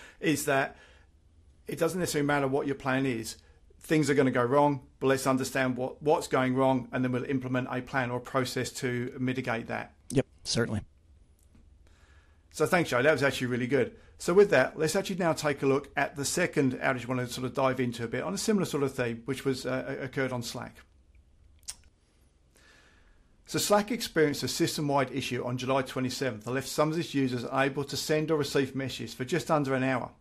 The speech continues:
Speaker 1: A, a brief post-incident report notes that an issue was identified after a change was made to a service that manages our internal systems communications.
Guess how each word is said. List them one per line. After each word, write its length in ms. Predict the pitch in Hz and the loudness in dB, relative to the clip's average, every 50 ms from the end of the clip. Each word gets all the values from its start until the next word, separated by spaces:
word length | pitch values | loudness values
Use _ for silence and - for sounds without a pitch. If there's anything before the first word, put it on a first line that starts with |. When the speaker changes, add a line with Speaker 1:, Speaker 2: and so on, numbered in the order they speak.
| _ - - - - - _ - | _ -20 -20 -20 -20 -20 _ -2
Speaker 1:
A, 300 | - 151 - 147 147 143 | 0 2 4 4 4 4
a 40 | |
brief 500 | 139 135 - - 165 180 220 208 - - | 4 2 -2 2 4 4 4 4 2 -2
post-incident 640 | - - 175 170 165 - 160 156 139 - - 139 131 | -2 2 4 4 4 2 0 -2 -2 -2 -4 -6 -6
report 400 | 123 - - 147 139 131 135 - | -6 -2 2 4 4 4 2 0
notes 300 | 135 131 131 139 131 - | 0 0 0 0 0 -2
that 180 | - 139 139 135 | -2 -2 0 0
an 120 | 127 139 | 0 0
issue 240 | 156 156 - 196 190 | 0 0 0 0 0
was 100 | 185 170 | 0 0
identified 600 | 170 156 165 143 131 127 - - 123 127 123 - - - | 0 2 2 2 2 2 0 0 0 0 0 -2 -6 -2
after 340 | 147 147 156 156 - - 165 | 0 2 2 2 0 -2 -4
a 20 | |
change 420 | - - - 147 143 139 139 135 127 | -4 -2 0 0 2 2 2 0 -2
was 180 | 139 - - | -4 -6 -4
made 240 | 131 131 131 131 127 | -2 -2 0 -2 -2
to 100 | - 135 | -6 -6
a 20 | |
service 440 | 127 - - 143 143 131 123 123 - | -6 -4 -2 -2 0 0 -2 -6 -6
that 100 | - 131 | -6 -6
manages 540 | 123 120 131 135 139 139 127 131 147 139 131 | -6 -2 -2 0 0 0 -2 -2 -4 -2 -2
our 160 | 135 135 135 | 0 0 0
internal 360 | 131 127 127 - 139 139 139 | 0 -2 0 0 0 0 0
systems 400 | 127 - - 131 131 135 127 123 | -2 -4 -6 -6 -4 -6 -6 -8
communications. 800 | - - 131 131 127 127 127 127 123 120 - - 120 117 - - | -6 -6 -4 -4 -4 -4 -6 -8 -10 -10 -10 -10 -12 -14 -14 -16